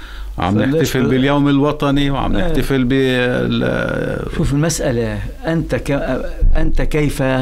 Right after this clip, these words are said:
Speaker 2: تحيي هذا اليوم؟
Speaker 1: نعم.
Speaker 2: أنت كيف تحيي هذه المناسبة؟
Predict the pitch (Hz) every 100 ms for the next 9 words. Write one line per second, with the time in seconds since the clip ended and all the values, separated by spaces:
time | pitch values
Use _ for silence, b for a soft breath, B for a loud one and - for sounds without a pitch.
0 | 131 - - - - - - - - -
1 | 139 139 127 110 117 104 101 95 92 95
2 | - B B B B B - - 90 78
3 | - - 160 156 131 - 151 - 131 139
4 | 113 123 117 113 110 101 104 98 92 -
5 | 87